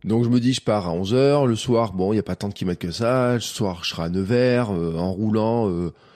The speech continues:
euh, huit, neuf heures et tout. Euh, les premiers, euh, cent soixante qu'il y avait, ou cent soixante-dix kilomètres vont être faits.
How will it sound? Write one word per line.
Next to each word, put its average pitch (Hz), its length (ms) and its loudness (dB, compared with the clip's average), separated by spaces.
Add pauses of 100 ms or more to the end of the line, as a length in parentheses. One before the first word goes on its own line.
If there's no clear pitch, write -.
(220)
euh, 87 920 -2
huit, 95 220 -6
neuf 101 240 -2
heures 101 220 0
et 90 60 -4
tout. 123 520 0
Euh, 85 60 0
les 85 120 0
premiers, 104 440 -2
euh, 82 760 -2
cent 95 300 -4
soixante 107 500 -4
qu'il 87 140 -6
y 80 40 -2
avait, 98 240 2
ou 80 180 -4
cent - 140 -10
soixante-dix 87 360 -6
kilomètres 92 420 -4
vont 82 140 -2
être 82 100 -6
faits. - 220 -4